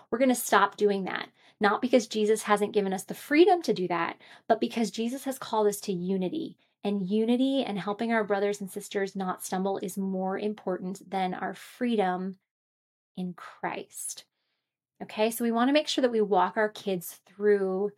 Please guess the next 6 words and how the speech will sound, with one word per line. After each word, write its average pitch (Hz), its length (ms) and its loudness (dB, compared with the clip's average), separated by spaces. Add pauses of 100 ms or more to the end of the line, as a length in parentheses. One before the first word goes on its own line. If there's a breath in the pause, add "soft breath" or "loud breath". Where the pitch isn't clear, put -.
(480)
this 185 380 -2 (180)
process - 420 2
so 208 120 0
that 196 160 -2
they 208 180 6
know 208 500 4